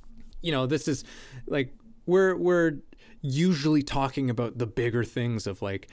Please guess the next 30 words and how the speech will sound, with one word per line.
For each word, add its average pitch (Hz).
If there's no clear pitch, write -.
our 107
purpose 123
and 110
our 101
path 113
and 117
all 117
of 113
these 120
things. 135
But, 123
like, 131
on 156
a, 143
on 147
a 135
smaller 151
scale, 117
yeah, 147
I 143
was 143
thinking 160
about 143
when 139
I 135
was, 127
like, 127
nineteen 139
or 135
twenty, 117